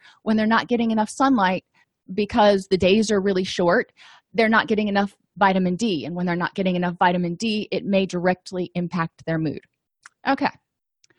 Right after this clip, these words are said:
So amino acids, we'll do some real brief stuff. Amino acids are the building blocks of what we call proteins. Two of your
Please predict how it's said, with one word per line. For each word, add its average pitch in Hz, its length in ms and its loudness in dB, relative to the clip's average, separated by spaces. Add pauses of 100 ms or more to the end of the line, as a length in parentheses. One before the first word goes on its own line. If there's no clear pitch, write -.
(340)
So 320 260 4
amino 339 400 4
acids, 254 580 0
we'll 208 200 -6
do 240 200 -6
some 214 420 -2
real 233 320 2 (300)
brief 214 300 0
stuff. - 340 -10 (400)
Amino 320 340 6
acids 285 520 2
are 214 480 6
the - 160 -6
building 226 320 0
blocks 202 420 2
of 190 340 0
what 190 140 2
we 196 80 0
call 185 220 4
proteins. - 720 -2 (580)
Two 349 460 2
of 226 120 2
your 220 440 2